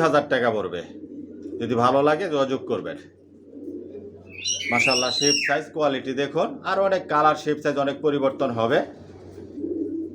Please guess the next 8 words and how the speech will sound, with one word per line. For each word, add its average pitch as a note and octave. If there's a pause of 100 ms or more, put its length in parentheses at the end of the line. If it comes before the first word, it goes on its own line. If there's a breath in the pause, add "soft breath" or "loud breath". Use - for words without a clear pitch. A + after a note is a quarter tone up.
(220)
সামনের C3
এটা C3+ (100)
সম্ভাবনা C3
আছে C#3
মাদি C3+
বাচ্চা C#3
হবে, B2+ (100)
আর C#3+